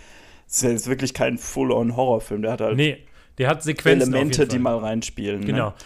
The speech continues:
Speaker 2: Und das ist tatsächlich der Teil, der an sich so vom Filmischen, der mir auch am besten gefällt, muss ich sagen.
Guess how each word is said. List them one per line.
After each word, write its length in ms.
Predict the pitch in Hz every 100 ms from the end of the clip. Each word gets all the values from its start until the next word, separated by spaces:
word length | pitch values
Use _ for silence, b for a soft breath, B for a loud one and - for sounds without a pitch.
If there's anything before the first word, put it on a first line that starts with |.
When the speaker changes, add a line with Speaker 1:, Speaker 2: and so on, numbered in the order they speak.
| B
Speaker 2:
Und 160 | 139 131
das 120 | 190
ist 120 | 208
tatsächlich 420 | 185 175 170 147 -
der 180 | 143 165
Teil, 280 | 170 160
der 440 | 135 127 127 123 120 b b _ -
an 220 | 117 113
sich 240 | 135 190
so 80 | -
vom 220 | - 120
Filmischen, 500 | - 156 185 - 160
der 140 | 127 127
mir 180 | 143
auch 140 | 131 127
am 100 | 120
besten 300 | 120 - 117
gefällt, 440 | 95 110 95 -
muss 160 | 95 92
ich 120 | 95
sagen. 320 | 110 98 101